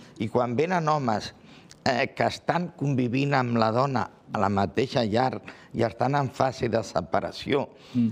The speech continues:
Speaker 1: i ells diuen, «És que l'altre dia la meva dona em va provocar tant,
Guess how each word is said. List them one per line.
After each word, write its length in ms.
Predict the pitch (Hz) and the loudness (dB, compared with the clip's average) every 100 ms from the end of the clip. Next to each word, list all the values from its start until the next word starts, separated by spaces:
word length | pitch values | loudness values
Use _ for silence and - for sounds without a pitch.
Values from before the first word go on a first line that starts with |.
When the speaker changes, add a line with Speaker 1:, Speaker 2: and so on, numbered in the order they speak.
| 104 | -2
Speaker 1:
i 100 | 110 | -2
ells 160 | 143 120 | -2 0
diuen, 300 | 123 117 110 | 0 0 0
«És 160 | 131 - | -2 0
que 100 | 135 | 0
l'altre 380 | 123 - 120 110 | -2 -4 -2 -2
dia 300 | 117 151 - - | 0 -2 -4 -2
la 160 | 110 | 0
meva 320 | 104 123 135 123 | 2 2 2 2
dona 280 | 123 143 139 | 2 0 0
em 160 | 123 | 0
va 140 | 113 127 | 0 0
provocar 600 | 139 123 110 110 110 107 | -2 -2 -2 -2 -2 -2
tant, 320 | - 131 147 | -2 -2 -2